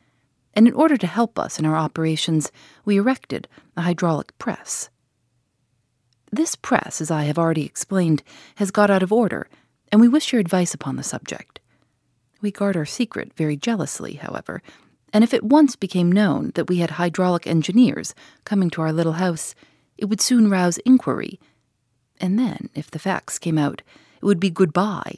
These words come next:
to any chance of getting these fields and carrying out our plans.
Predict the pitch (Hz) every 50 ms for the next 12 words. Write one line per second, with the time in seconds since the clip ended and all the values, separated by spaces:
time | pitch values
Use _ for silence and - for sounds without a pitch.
0 | _ - - - - 175 170 160 - - - 185 170 151 - 151 147 - 170 165
1 | 160 160 151 151 147 - - - 254 202 131 - - - - - - - - -
2 | _ _ - 170 160 156 - - 214 208 180 170 165 156 151 143 139 135 131 -
3 | - - 240 170 127 - - - - - - -